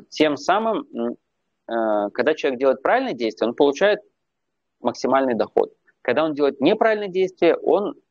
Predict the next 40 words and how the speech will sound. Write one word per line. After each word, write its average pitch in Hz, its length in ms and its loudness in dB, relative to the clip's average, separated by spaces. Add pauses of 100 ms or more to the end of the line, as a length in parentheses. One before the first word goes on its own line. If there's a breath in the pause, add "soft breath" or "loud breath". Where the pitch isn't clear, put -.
м, 113 200 -6
как 110 140 -2
бы 98 320 4 (100)
недополучает, 135 1000 0 (160)
потому 117 300 0
что 120 140 -4
система 170 440 2
бы 170 180 4
и 180 40 6
рада 175 540 2
дать, 117 340 2
но 131 160 -4
он 127 120 -4
не 120 200 -6
берёт, 120 440 0
потому 110 260 -2
что 110 160 -10
делает 135 340 4
неправильные 117 460 -2
действия. 87 360 -10
А 120 120 4
учиться 123 340 -4
человек 110 300 0
не 117 100 0
хочет. - 340 0 (460 loud breath)
Ну, 214 260 2 (240 loud breath)
э, 131 420 0
х-, 131 200 -2
слава 214 280 2
богу, 175 260 0
что 151 380 4
в 123 40 -10
моей 147 160 0
команде 143 400 -2
таких 135 360 0
стало 131 340 4
уже 123 220 -2
меньше 127 320 -6
десяти 117 340 -4
процентов. 226 580 0